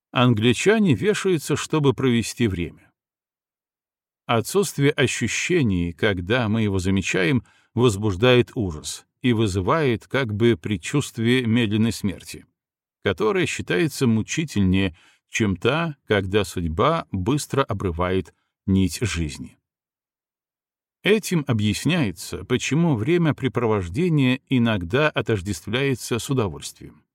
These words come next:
Чем быстрее проходит у нас время, тем бодрее мы себя чувствуем. Так, если компания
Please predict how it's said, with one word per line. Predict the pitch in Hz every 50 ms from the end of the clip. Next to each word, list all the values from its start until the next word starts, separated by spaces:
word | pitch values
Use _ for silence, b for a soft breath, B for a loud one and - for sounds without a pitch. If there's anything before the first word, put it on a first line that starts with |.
| _ _ _ _ _ _ _ _ _
Чем | - - - 190 220 220 202 151
быстрее | 165 147 - - - 127 139 147 143 127 107 -
проходит | - 104 95 87 - 131 139 123 113 113 104 -
у | - 117
нас | 107 104 92 -
время, | - 131 190 185 180 165 151 131 - b b b b b b b
тем | _ - - 185 202 190 165 110
бодрее | 113 139 123 107 107 104 123 147 196 202 180 143
мы | 101 101 165 196
себя | - - - 101 82 110 135 127
чувствуем. | - - - - - - - - 78 71 - _ _ _ _ _ _ _ _ _ _ _ _ _ _ _ _ _ _ _ _ _ _
Так, | - 165 202 220 - -
если | 101 90 123 170 147 - - 131
компания | 120 - 123 117 107 - - 147 147 123 110 104 101 101 95